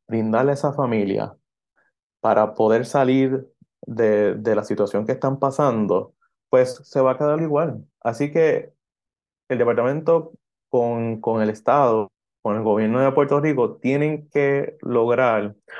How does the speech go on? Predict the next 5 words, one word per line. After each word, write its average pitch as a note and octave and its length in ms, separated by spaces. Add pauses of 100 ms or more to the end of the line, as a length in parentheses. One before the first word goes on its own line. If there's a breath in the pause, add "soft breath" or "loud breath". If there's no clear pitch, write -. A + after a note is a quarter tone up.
(420 loud breath)
un C3+ 340
plan D3+ 240
de D3+ 100
trabajo D3 840 (340)
donde A2+ 1000